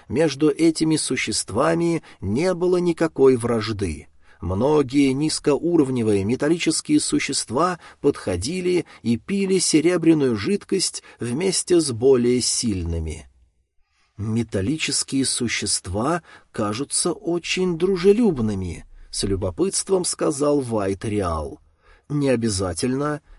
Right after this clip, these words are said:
Юйя призвал ксеногенного голубя. Он вылетел из рукава и полетел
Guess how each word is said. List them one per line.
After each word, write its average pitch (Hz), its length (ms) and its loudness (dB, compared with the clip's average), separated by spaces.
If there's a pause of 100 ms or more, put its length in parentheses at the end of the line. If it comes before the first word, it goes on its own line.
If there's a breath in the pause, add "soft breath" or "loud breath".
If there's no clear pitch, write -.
Юйя 170 640 0
призвал 160 600 2
ксеногенного 123 920 0
голубя. 85 680 -4 (320 soft breath)
Он 123 260 0
вылетел 143 540 2
из 127 240 -4
рукава 123 600 -2 (160 loud breath)
и 139 120 -2
полетел 156 640 0